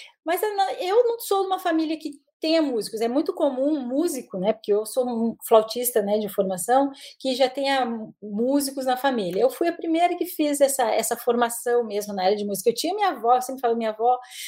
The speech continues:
tocava sanfona, né? Tocava acordeon, tocava na igreja, tocava, tocava muito bem, inclusive.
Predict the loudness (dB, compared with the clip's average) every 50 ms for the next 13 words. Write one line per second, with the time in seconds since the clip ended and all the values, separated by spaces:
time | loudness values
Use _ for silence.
0 | -14 -12 _ 2 2 2 2 0 0 0 0 -2 -2 -2 0 0 2 2 2 2
1 | 0 -2 -4 -12 -20 -20 -20 _ _ _ 2 2 4 2 2 -4 -6 -2 2 2
2 | 4 2 2 -2 -6 -12 -12 -6 -2 0 2 2 2 0 -4 0 0 0 2 2
3 | 0 -2 -2 -2 -2 -4 -4 -2 0 2 2 2 2 0 -4 -4 -4 -2 0 0
4 | 0 0 -2 -4 -4 -4 -2 0 0 0 0 -4 -8 -10 -4 -4 -2 2 0 0
5 | 0 -2 -6 -2 0 0 0 0 -2 -2 -2 -2 4 4 4 4 4 0 -6 -10
6 | -12 -10 0 0 0 0 0 -6 -12